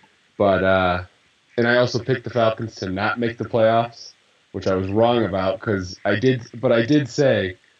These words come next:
uh, you know, how are they gonna make the playoffs? I think New Orleans and Carolina are gonna make it.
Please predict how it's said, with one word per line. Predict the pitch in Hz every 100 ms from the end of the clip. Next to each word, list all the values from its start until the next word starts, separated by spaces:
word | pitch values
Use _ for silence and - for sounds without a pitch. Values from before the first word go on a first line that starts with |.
| _ _ -
uh, | 113 98 98 - _
you | 180 202
know, | 113 120 -
how | 175 175
are | 180
they | 170
gonna | 160
make | 151 -
the |
playoffs? | 117 160 143 98 110
I | 107
think | 135 123
New | 127
Orleans | 123 127 120 120
and | 120 123
Carolina | 131 110 107 120 113
are | 87
gonna | 82 82
make | 69 78
it. | -